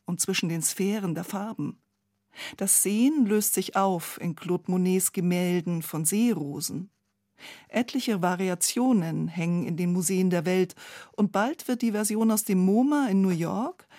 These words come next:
im Designmuseum in London zu sehen sein. Etwas grell leuchtender als gewohnt. Und wer sich interessiert vorbeugt, um zu sehen, wie es gemacht ist, stößt auf flache Vierecke wie Dominosteine und in der Mitte etwas erhobene Punkte,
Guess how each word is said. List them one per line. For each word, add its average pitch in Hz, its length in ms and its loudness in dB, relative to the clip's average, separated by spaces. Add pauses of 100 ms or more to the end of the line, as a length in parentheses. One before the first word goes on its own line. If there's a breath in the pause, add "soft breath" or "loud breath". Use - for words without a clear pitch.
(260 loud breath)
im 202 160 2
Designmuseum 214 800 4
in 202 140 4
London 170 480 0
zu 156 120 -4
sehen 156 320 -4
sein. - 400 -10 (360)
Etwas 196 340 0
grell 196 320 0
leuchtender 185 580 0
als 156 180 -6
gewohnt. 180 580 0 (500 loud breath)
Und 208 200 2
wer 208 80 2
sich 220 180 0
interessiert 202 480 0
vorbeugt, 254 960 -2
um 185 180 -2
zu - 100 -4
sehen, 185 320 2
wie 175 80 2
es 165 120 0
gemacht 180 420 -2
ist, - 320 0 (420 loud breath)
stößt - 520 -2
auf 208 120 -2
flache 240 460 -4
Vierecke - 800 -4 (140)
wie 208 160 0
Dominosteine 160 1000 0 (160)
und 190 160 -2
in 185 120 -4
der 170 120 -2
Mitte 185 500 0 (140)
etwas 233 400 -4
erhobene 202 480 0
Punkte, - 580 -6